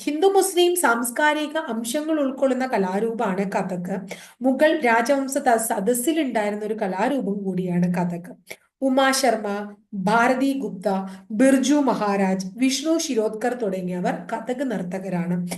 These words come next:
ഈ ബിർജു മഹാരാജാവ് സ്ഥിരമായിട്ട് പരീക്ഷയ്ക്ക്, ബിർജു മഹാരാജാവല്ല, മഹാരാജ, അദ്ദേഹം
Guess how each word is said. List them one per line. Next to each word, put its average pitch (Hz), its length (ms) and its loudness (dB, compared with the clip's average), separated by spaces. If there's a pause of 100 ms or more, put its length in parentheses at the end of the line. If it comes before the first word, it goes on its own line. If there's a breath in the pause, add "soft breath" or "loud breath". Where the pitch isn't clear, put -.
(240 loud breath)
ഈ 311 80 6
ബിർജു 294 400 6
മഹാരാജാവ് 277 920 4
സ്ഥിരമായിട്ട് 220 640 -2
പരീക്ഷയ്ക്ക്, 214 580 -2
ബിർജു 226 320 0
മഹാരാജാവല്ല, 226 960 0 (260 loud breath)
മഹാരാജ, 202 500 -2 (200)
അദ്ദേഹം 233 540 -2